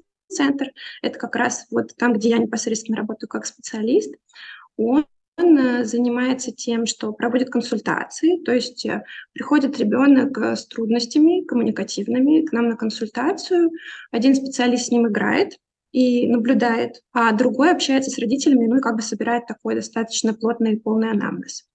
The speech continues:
И потом мы даем рекомендацию, подбираем группу, м, в зависимости от трудностей ребенка, то есть мы подбираем, а, группы так, чтобы трудности плюс-минус совпадали, чтобы мы работали над одним и тем же.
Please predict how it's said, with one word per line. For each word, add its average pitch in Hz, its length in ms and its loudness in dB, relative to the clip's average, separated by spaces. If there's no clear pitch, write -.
И 247 200 2
потом 254 380 0
мы 240 100 0
даем 240 220 2
рекомендацию, 262 1400 -2
подбираем 233 480 0
группу, 226 640 -4
м, 233 460 0
в - 20 -2
зависимости 254 760 0
от 240 220 -4
трудностей 233 500 0
ребенка, 302 720 -2
то 220 80 -4
есть 226 200 -6
мы 262 180 0
подбираем, 233 600 -4
а, 208 260 -2
группы 254 360 -2
так, 254 220 0
чтобы 220 280 -6
трудности 254 400 0
плюс-минус 240 480 0
совпадали, 254 520 2
чтобы - 280 -4
мы 247 80 2
работали 226 400 -2
над 220 140 2
одним 226 160 2
и 233 40 -2
тем - 300 -4
же. 240 180 -6